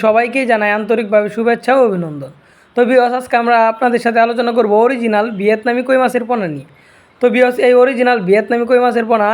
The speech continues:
এগুলো আটশোশো থেকে এক হাজার পিসে কেজি। তো এই মাছের পোনাগুলো যদি আপনারা কেউ নিতে চান, তাহলে আমাদের ভিডিওর স্ক্রিনে নাম্বার দেওয়া আছে, আমাদের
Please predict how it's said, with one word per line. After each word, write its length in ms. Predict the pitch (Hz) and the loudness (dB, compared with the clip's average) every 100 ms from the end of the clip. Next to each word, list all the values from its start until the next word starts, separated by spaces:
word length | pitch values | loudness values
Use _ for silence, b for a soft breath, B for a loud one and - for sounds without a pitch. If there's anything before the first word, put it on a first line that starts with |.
| 240 226 | 0 0
এগুলো 240 | 240 240 226 226 | 2 2 2 0
আটশোশো 320 | 226 254 226 | -2 -4 -2
থেকে 120 | 226 240 | -2 -2
এক 40 | 226 | 0
হাজার 160 | 226 208 | -2 -2
পিসে 200 | 208 190 185 | -4 -8 -6
কেজি। 200 | 170 151 - b b b - | -8 -10 -20 b b b -2
তো 60 | 214 | 0
এই 60 | 233 | 2
মাছের 240 | 247 254 233 | 0 -2 -2
পোনাগুলো 300 | 254 240 240 233 | 0 0 -2 -2
যদি 120 | 226 233 | 0 0
আপনারা 380 | 247 240 233 220 220 | 2 2 4 0 0
কেউ 100 | 226 226 | -2 -2
নিতে 160 | 240 226 | -2 -2
চান, 120 | 220 233 | -2 0
তাহলে 180 | 233 220 | 0 2
আমাদের 200 | 214 208 202 | -2 -2 -4
ভিডিওর 220 | 214 220 220 | -2 -2 -2
স্ক্রিনে 200 | 233 208 208 | -6 -4 -2
নাম্বার 220 | 214 208 202 | 0 0 2
দেওয়া 140 | 202 202 | 2 2
আছে, 160 | 247 285 - b b b - | -2 -6 -8 b b b -2
আমাদের 260 | 233 220 | 0 0